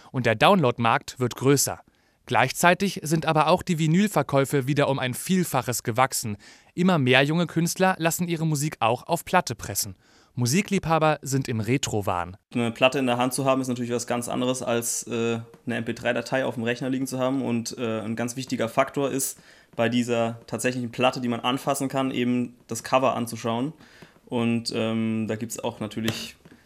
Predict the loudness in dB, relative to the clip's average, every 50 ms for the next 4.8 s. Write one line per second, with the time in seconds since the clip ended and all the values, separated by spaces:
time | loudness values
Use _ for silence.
0 | _ _ -6 -4 -4 -4 -2 -2 0 0 2 2 4 2 2 2 -2 -2 -2 -2
1 | -2 -2 -2 -2 -2 0 0 -2 -2 -4 -4 -4 -4 -6 -6 -8 -10 -14 -16 _
2 | -10 -8 -6 -6 -6 -6 -6 -6 -6 -6 -8 -6 -6 -6 -4 0 0 0 0 0
3 | -2 -2 0 -2 -2 -4 -6 -8 -10 -12 -12 _ _ _ _ _ _ _ -6 -4
4 | -4 -4 -4 -6 -6 -4 -4 -2 -2 -2 -4 -4 -4 -4 -6